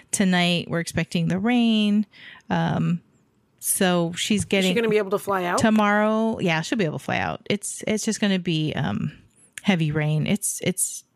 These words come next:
Speaker 1: it's not, um,
Speaker 2: Oh, okay.
Speaker 1: really seriously high wind. Um, but I mean, the fact that, you know, she gets up early, I have to get up early to make sure that my daughter has not only dressed correctly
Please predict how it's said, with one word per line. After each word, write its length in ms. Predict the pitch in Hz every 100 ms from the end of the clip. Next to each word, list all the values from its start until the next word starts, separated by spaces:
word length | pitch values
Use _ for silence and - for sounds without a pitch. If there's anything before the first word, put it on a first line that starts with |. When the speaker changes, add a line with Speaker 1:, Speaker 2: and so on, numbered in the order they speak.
| _ -
Speaker 1:
it's 180 | 202 -
not, 260 | 185 - -
um, 380 | 160 - - 170 - -
Speaker 2:
Oh, 140 | 180
okay. 220 | 170 156 139
Speaker 1:
really 220 | 175 165
seriously 640 | - 170 160 160 160 - 147
high 200 | 143 139
wind. 340 | 135 - 180 - - - - - _ -
Um, 640 | 170 165 170 175 175 180 _ _ _ _ - - - - _ _ - _
but 340 | - 190 131 - _ _ _ -
I 100 | 185
mean, 320 | 196 190 180 165
the 200 | 196 185
fact 300 | - 180 190
that, 240 | 190 156
you 80 | 190
know, 120 | 180 165
she 240 | - 226
gets 220 | 220 202
up 100 | 190
early, 540 | 175 170 156 156 175 - _ -
I 60 | 180
have 120 | 180
to 80 | 196
get 120 | 185
up 160 | 170 180
early 500 | 175 170 160 175 196
to 100 | -
make 220 | 190 175
sure 160 | - 185
that 100 | 165
my 160 | 160 160
daughter 360 | 165 180 185
has 320 | 165 156 165 - - - -
not 160 | 208
only 200 | 233 233
dressed 340 | 196 185 180 -
correctly 720 | 190 175 170 - - 202